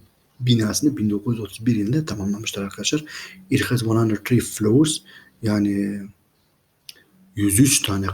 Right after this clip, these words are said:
katı var arkadaşlar. Yüz üç kattan meydana gelmektedir. And is the one thousand four hundred and fifty-four feet, yani bin dört yüz elli dört feet,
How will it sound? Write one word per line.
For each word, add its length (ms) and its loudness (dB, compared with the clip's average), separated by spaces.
katı 240 0
var 120 4
arkadaşlar. 480 -4
Yüz 180 0
üç 200 0
kattan 300 -2
meydana 360 0
gelmektedir. 640 -2
And 260 0
is 200 -2
the 80 2
one 220 2
thousand 420 2
four 320 0
hundred 540 0
and 160 -2
fifty-four 720 2
feet, 380 -4
yani 420 -4
bin 280 0
dört 220 -2
yüz 100 -8
elli 300 -2
dört 160 -4
feet, 380 -4